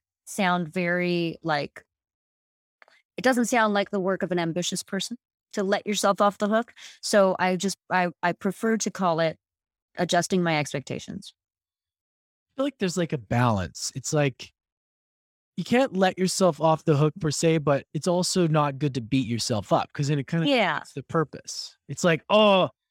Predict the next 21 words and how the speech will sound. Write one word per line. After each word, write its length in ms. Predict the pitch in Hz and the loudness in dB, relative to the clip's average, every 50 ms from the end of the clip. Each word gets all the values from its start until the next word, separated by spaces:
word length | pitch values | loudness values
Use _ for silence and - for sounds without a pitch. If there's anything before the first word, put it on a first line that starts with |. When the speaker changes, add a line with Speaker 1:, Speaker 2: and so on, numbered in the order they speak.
| _ _ - | _ _ -8
Speaker 2:
shit, 360 | - - - 240 220 190 - - | -6 -2 2 2 2 2 2 2
I 80 | 175 | 2
didn't 240 | 185 214 233 208 180 | 4 4 4 2 4
do 140 | - 214 208 | 4 4 4
my 160 | 190 180 170 | 4 2 2
gratitude 640 | 139 139 170 165 170 175 180 160 - - 190 185 143 | 2 2 2 4 4 2 0 -2 -4 -4 -4 -4 -2
today. 340 | - 175 175 180 175 175 170 | -2 2 4 4 4 4 4
I 60 | 151 | 2
suck." 540 | 156 - - - - 180 165 151 151 - - | 0 -2 -2 0 2 4 4 2 0 -2 -6
It's 100 | - - | -8 -4
like, 160 | 196 185 156 156 | -4 -4 -6 -6
Speaker 1:
<laughs> 60 | - - | -10 -10
I 60 | 320 | -8
think 260 | - - 330 - 185 | -6 -6 -6 -4 -2
Speaker 2:
beating 320 | - 254 240 262 262 262 247 | 0 0 2 2 0 0 2
the 120 | 226 214 - - | 2 0 2 2
whole, 140 | 262 208 - _ - - - - - - | 0 0 0 _ -20 -20 -20 -20 -14 -8
you 80 | 226 233 | -6 -4
know? 80 | 214 | -2
Speaker 1:
Yeah, 200 | 208 247 254 269 | 0 0 0 0
that, 240 | 226 254 294 254 - | 2 2 2 2 0